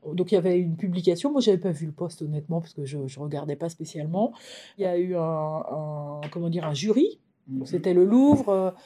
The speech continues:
Speaker 1: et le ministère de la Culture. Et il fallait présenter un projet. Donc, il
Speaker 2: Mhm.
Speaker 1: fallait écrire. Donc, moi, j'ai écrit un projet de, je dirais, une quinzaine de pages, un petit peu sur ma vision du Louvre-Lens et ce que j'avais envie d'y faire.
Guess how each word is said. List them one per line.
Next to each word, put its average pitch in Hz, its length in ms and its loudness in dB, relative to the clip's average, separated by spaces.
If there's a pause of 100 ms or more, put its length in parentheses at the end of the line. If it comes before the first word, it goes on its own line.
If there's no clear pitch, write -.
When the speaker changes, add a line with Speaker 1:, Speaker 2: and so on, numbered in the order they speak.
(220)
Speaker 1:
et 196 80 6
le 190 80 2
ministère 190 400 -2
de 170 60 -6
la 170 100 -4
Culture. 220 680 -6 (500)
Et 254 380 2
il 196 60 -4
fallait 214 480 0
présenter 208 580 0
un 233 140 2
projet. 185 380 -4 (340)
Donc, 170 140 -10
il - 60 -10
Speaker 2:
Mhm. 131 40 -14
Speaker 1:
fallait 170 300 -2
écrire. 185 580 0
Donc, 160 160 -6
moi, 175 160 -2
j'ai 202 120 -6
écrit 165 200 -12
un 151 80 -8
projet 170 560 -6
de, 170 160 -4 (720)
je - 60 -18
dirais, 170 180 -6
une 190 80 -2
quinzaine 214 400 2
de 202 100 2
pages, 208 380 2
un 190 80 -4
petit - 180 -12
peu 226 160 -4
sur 190 340 0
ma 180 120 2
vision 202 260 -4
du 196 140 -2
Louvre-Lens 190 520 -4
et 208 60 -6
ce - 100 -10
que 175 120 -10
j'avais 175 220 -6
envie 175 260 -8
d'y 180 120 -6
faire. 180 500 -4